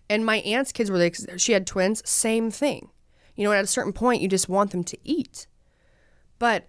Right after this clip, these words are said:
and even my sister's kids are so small, super active, super thin. But I still, every time I come home, I'm always like, "You can't,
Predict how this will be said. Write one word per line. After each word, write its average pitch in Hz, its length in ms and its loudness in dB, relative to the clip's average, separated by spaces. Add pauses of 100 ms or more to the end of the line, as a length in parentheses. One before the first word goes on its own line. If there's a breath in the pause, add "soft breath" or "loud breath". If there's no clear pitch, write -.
and 233 140 0
even 302 200 2
my 247 100 0
sister's 302 400 -2
kids 226 200 2
are 196 100 -6
so 254 480 0
small, 220 600 0
super 269 340 2
active, 208 440 0
super 233 320 0
thin. 208 460 0 (340 soft breath)
But 196 100 0
I 233 80 4
still, 262 320 0
every 226 140 0
time 233 180 0
I 202 60 4
come 196 180 -2
home, 208 400 0
I'm 190 160 -2
always 190 240 2
like, 180 180 -4
"You 202 60 -6
can't, 247 480 -2